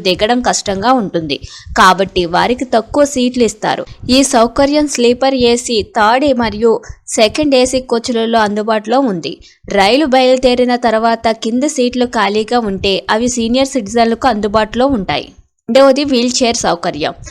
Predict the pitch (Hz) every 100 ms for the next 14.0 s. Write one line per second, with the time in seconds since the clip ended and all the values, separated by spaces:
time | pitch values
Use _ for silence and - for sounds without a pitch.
0 | - - 196 208 285 - 262 247 269 254
1 | 254 233 202 247 262 254 220 247 247 254
2 | 233 240 202 208 208 208 208 254 226 175
3 | 151 143 - - - 240 254 220 214 269
4 | 269 269 262 254 214 208 226 240 240 240
5 | 233 170 185 233 254 233 208 226 214 190
6 | 175 160 202 214 196 - - - 208 226
7 | 208 196 - 170 - - - - 220 262
8 | 269 302 269 277 262 262 254 233 214 214
9 | 214 214 196 233 262 269 269 233 233 226
10 | 226 247 240 214 214 214 247 247 240 220
11 | 220 285 202 170 143 - - _ - 220
12 | 247 294 294 285 285 220 220 277 269 269
13 | 262 247 247 254 254 208 185 185 160 143